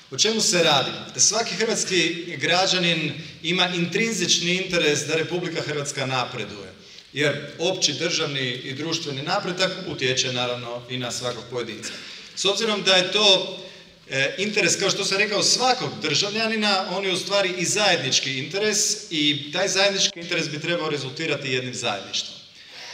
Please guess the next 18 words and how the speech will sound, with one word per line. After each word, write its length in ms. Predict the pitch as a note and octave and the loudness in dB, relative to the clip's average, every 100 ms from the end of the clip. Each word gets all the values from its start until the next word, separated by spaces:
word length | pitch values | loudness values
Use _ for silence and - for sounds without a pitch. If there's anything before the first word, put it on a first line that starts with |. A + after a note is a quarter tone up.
| - | -12
Međutim, 540 | D3 F#3+ A#3+ A#3 F#3 - - - - | -2 0 2 0 0 -6 -14 -18 -2
mi 180 | F3 G#3 | 0 2
tog 140 | F#3 | 2
zajedništva 580 | - G3+ G3 F#3+ D3 E3 | 6 6 6 4 4 2
gotovo 340 | F#3 G#3+ F3+ | 2 2 2
da 100 | D#3 | 4
i 100 | D3 | 4
nemamo, 720 | D3 F#3+ A3+ A3 G#3+ F3 - - - - - - - - - | 4 2 2 2 0 -2 -8 -14 -18 -18 -14 -8 -8 -8 -2
odnosno 360 | G3+ G#3+ - G3 | 2 2 0 -2
u 80 | |
vrlo 240 | F3+ A3 G3 | 0 4 6
rijetkim 340 | G3 F#3+ F#3 | 6 6 2
situacijama, 720 | - F3 F3 F3 F3+ D#3+ C#3+ | 0 2 4 6 6 2 2
recimo 360 | C#3 C#3 C#3 C3 | 0 0 -2 -2
kad 200 | C3+ B2+ | -2 -2
hrvatska 400 | E3 C#3+ B2 C3 | -2 -2 -2 -4
nogometna 480 | C3+ C3 B2 A#2+ A#2+ | -4 -4 -4 -4 -2
reprezentacija 920 | A#2 B2+ A2+ B2 C3+ C#3 - B2 A2+ | -2 -4 -6 -2 0 2 2 0 -2